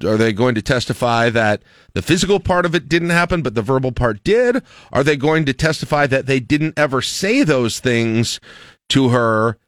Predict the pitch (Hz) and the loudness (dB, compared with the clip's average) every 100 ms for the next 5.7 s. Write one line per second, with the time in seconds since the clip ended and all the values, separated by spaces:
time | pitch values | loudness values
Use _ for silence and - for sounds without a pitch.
0 | _ _ - 110 110 107 101 92 - - | _ _ -6 -2 0 0 0 -2 -8 -20
1 | - - 95 - 113 123 123 120 117 123 | -20 -12 -8 -6 -2 0 2 2 2 0
2 | 120 110 - 120 113 107 95 113 120 151 | 0 -2 -2 0 2 0 0 0 0 -2
3 | - - 98 95 95 101 139 170 127 - | -4 -8 -4 -4 -2 0 2 0 -4 -2
4 | 110 147 101 98 90 - 85 69 92 87 | -2 0 -2 -4 -6 -8 -6 -4 -6 -4
5 | 101 123 117 123 107 117 | 0 0 2 0 0 -4